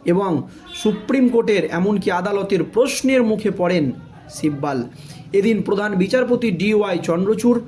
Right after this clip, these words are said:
বিচারপতি জে বি পাদ্রিওয়ালা এবং মনোজ মিশ্রের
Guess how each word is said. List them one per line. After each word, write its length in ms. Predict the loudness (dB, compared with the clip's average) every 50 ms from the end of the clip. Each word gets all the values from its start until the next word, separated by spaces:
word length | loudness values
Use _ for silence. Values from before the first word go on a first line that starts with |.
| -10 -20 -20 -20 -18 -12 -6
বিচারপতি 760 | -2 -2 0 2 0 0 2 2 0 0 2 0 0 0 -2 -4 -8 -18 -20 -20 -20 -14 -12 -8 -2
জে 220 | 2 2 4 4
বি 160 | 4 4 4 2
পাদ্রিওয়ালা 800 | 2 0 -4 -4 -2 0 0 2 2 2 0 0 -2 -4 -6 -10 -16 -20 -20 -8 -2
এবং 420 | 0 0 2 2 0 0 -2 -4 -6 -10 -16 -18 -8 -2
মনোজ 440 | 0 2 2 2 2 2 2 0 0
মিশ্রের 640 | 0 0 0 0 0 0 0 2 2 0 -2 -4